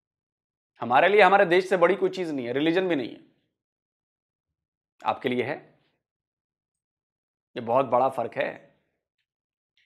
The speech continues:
आप पाकिस्तानी से पूछेंगे, सौ में से निन्यानवे बोलेंगे कि हमारे लिए मज़हब पहले है, देश बाद में, second number पे आता है।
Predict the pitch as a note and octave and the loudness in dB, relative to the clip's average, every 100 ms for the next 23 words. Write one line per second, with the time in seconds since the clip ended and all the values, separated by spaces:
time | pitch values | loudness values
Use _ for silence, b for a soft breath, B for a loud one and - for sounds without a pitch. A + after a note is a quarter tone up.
0 | _ - A2+ - A#2+ C3 C#3 D#3 D#3 C#3+ | _ -8 -2 0 0 2 0 0 -2 -4
1 | D#3 F3 F3 D3 D3 D#3+ E3+ D3 C3 C#3 | -2 -2 2 4 4 2 0 0 -2 -2
2 | C#3+ D3+ F3 G3+ F#3+ F#3 F#3 G#3+ A#3+ - | 2 4 4 4 4 4 4 2 2 -4
3 | - _ _ _ _ _ - A2+ B2 D3+ | -20 _ _ _ _ _ -8 0 2 2
4 | C3+ B2 D3+ B2+ B2+ E3+ B2+ G#2+ G2 F#2+ | 0 0 0 2 0 0 -4 -4 -4 -6
5 | F#2+ C3 B2+ A#2+ G#2 - F2+ G2+ | -8 -8 -6 -8 -12 -14 -18 -20